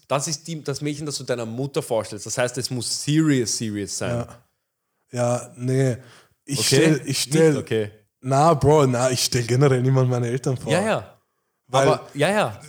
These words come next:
Speaker 2: darum geht's auch, weil w-, wenn ich jemanden meine Eltern vorstelle, dann ist es serious.
Speaker 1: Okay, aber es macht trotzdem einen Unterschied, ob Mutter oder Vater?
Speaker 2: Ach so, ja, na, ich würd's, ich würd, äh, als erster Mutter auf jeden Fall.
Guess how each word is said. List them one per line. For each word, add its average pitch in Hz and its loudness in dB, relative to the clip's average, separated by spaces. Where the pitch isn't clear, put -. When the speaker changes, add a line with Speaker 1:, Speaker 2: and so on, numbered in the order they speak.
Speaker 2:
darum 151 4
geht's 175 4
auch, 131 2
weil 143 4
w-, 135 -2
wenn 151 4
ich 160 2
jemanden 165 6
meine 147 6
Eltern 160 4
vorstelle, 143 0
dann 139 4
ist 120 2
es - 2
serious. 135 4
Speaker 1:
Okay, 110 -8
aber 120 2
es 135 0
macht 151 -2
trotzdem 156 -2
einen 185 0
Unterschied, 156 -4
ob 160 -4
Mutter 139 -4
oder 180 -2
Vater? 120 -6
Speaker 2:
Ach 135 -4
so, 202 6
ja, 147 6
na, 151 4
ich 135 0
würd's, 143 2
ich 131 -6
würd, 127 -2
äh, 120 -2
als 113 -6
erster 113 -6
Mutter 113 -8
auf 95 -14
jeden 107 -10
Fall. 87 -16